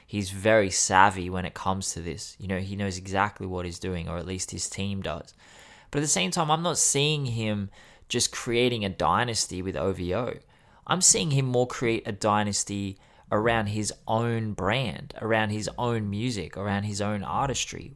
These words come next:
where this stimulus package is that dynasty. All these songs and these, these,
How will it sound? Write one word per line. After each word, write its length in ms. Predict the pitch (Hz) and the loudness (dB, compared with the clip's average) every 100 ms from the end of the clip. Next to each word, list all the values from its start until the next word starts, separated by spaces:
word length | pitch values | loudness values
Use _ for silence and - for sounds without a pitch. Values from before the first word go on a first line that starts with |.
| - | 0
where 480 | 110 107 107 104 98 | 4 6 6 2 0
this 200 | 123 113 | 2 4
stimulus 560 | - 127 143 127 107 | 4 0 0 -2 -2
package 480 | - 104 107 101 101 | -2 -4 -4 -6 -6
is 140 | 95 | -4
that 200 | 98 92 | -4 -4
dynasty. 680 | - 92 127 123 - 73 71 | -4 -4 -4 -4 -6 -8 -12
All 240 | - 127 135 | -2 0 2
these 260 | 120 110 | 0 0
songs 540 | - - 117 120 113 104 | 2 4 4 2 -2 -2
and 100 | 98 | -2
these, 380 | 95 95 - - | -4 -2 -4 -4
these, 420 | 85 92 - | -8 -4 -4